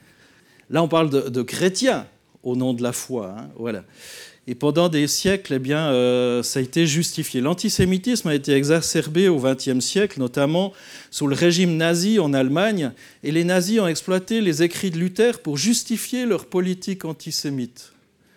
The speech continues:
Et il est important de noter aussi que nombreux luthériens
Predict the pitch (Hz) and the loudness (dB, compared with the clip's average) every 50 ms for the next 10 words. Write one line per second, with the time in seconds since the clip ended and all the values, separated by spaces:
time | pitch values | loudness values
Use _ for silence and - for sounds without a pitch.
0 | _ _ _ _ _ _ - - - - _ - 131 139 135 139 139 147 147 - | _ _ _ _ _ _ -20 -20 -20 -20 _ -2 0 2 2 2 2 0 0 -2
1 | 180 - - - 196 202 208 196 180 156 147 151 147 - 190 196 196 185 - - | -4 -4 -2 -2 -2 0 0 0 0 0 0 0 -2 -2 0 0 0 0 0 -2
2 | 180 147 139 143 160 175 151 156 175 175 175 165 151 - - 131 117 123 123 123 | -2 0 0 0 2 0 2 2 4 4 4 4 2 2 0 0 2 2 0 -2
3 | 143 214 | -4 -6